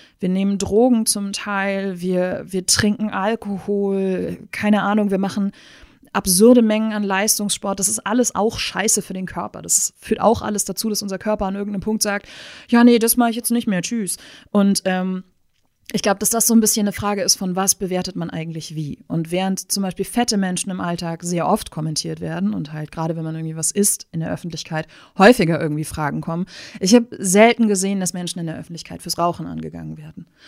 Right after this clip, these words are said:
was im Prinzip genauso ein Problem darstellt. Es, ich sag jetzt nicht, geht los und schlägert Leute, die rauchen. Das ist nicht das, was ich sage. Was ich sage ist, lasst Leute in Ruhe. <laughs>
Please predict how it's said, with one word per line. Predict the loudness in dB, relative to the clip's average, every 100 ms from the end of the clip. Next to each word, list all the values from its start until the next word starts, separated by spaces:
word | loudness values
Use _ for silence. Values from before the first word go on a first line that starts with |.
| -10 0
was | 2
im | 2
Prinzip | -2 -2 -2
genauso | -2 0 0 0
ein |
Problem | -4 -6 -6 -6
darstellt. | -8 -12 -16 -16 -4
Es, | -4
ich | -2 4
sag | 8
jetzt | 8 6
nicht, | 4 6
geht | 2 4
los | 4 2
und | 0
schlägert | 0 -2 -2 -2
Leute, | -2 -2 -4 -6
die | -4
rauchen. | 2 2 2 -4 -6
Das | 0
ist | 6
nicht | 8 8
das, | 8
was | 4
ich | 2
sage. | 0 4 2 2
Was | -4
ich | -4
sage | 0 0 0
ist, | -6 -8 -10 -20 -16 0
lasst | 0 8
Leute | 10 10
in | 8
Ruhe. | 6 6 8 8
<laughs> | 8